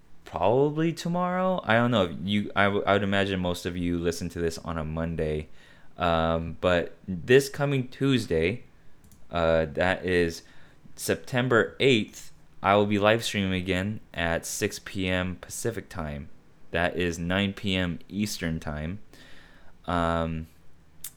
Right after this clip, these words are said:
and yeah, it's gonna be really fun. Th-, again, this is gonna be my schedule for, like, the rest of, I don't know, my life. <laughs> So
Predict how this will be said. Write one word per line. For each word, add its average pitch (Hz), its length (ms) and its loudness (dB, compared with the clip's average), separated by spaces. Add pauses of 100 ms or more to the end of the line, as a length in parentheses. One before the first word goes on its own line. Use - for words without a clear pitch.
(200)
and 95 540 -2
yeah, 123 160 4
it's 113 80 0
gonna 120 140 2
be 113 40 2
really 117 200 4
fun. 104 420 2
Th-, 107 180 2
again, 107 260 2
this 110 180 0
is 123 100 -2
gonna 120 220 2
be 107 480 2
my 92 200 0
schedule 92 640 0
for, 82 400 0
like, 78 320 -2
the 78 180 -2
rest 80 360 -2
of, 78 400 -4 (240)
I 80 140 -4
don't 80 80 -2
know, 73 120 -4
my 78 160 -2
life. 78 480 -4 (180)
<laughs> 196 120 6 (640)
So 92 380 6